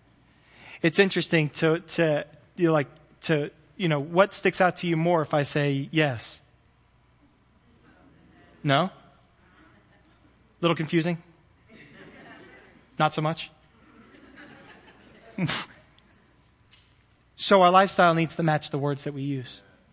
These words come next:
And so as you think about what's in your child's best interest, as you think about the trajectory of their life, think about the trajectory of your life also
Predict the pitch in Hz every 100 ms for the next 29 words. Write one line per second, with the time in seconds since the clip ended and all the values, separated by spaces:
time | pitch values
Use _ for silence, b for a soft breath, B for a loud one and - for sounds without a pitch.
0 | - - _ B B 170 160 175 180 170
1 | 170 240 214 170 160 - 180 170 - 170
2 | 151 - 202 208 170 - 160 - 165 143
3 | 156 151 - 151 160 202 185 170 160 160
4 | 170 165 180 180 170 147 156 151 185 165
5 | 143 - - - 180 170 160 165 - 147
6 | 156 - 156 147 147 156 147 139 175 175
7 | - - 135